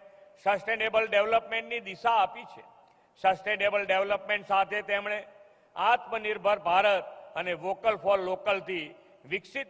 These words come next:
ભારતના નિર્માણનું પણ આહ્વાન કર્યું છે. અત્યારે સમયની માંગ છે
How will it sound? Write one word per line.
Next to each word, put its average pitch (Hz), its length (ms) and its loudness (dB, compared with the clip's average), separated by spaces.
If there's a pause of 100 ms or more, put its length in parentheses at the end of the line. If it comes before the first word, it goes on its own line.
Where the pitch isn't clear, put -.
ભારતના 190 500 0
નિર્માણનું 180 640 -6
પણ 160 300 -2 (360)
આહ્વાન 170 580 4
કર્યું 156 260 -6
છે. - 160 -20 (440)
અત્યારે 185 500 2
સમયની 196 640 -4
માંગ 196 260 -2
છે 208 180 -10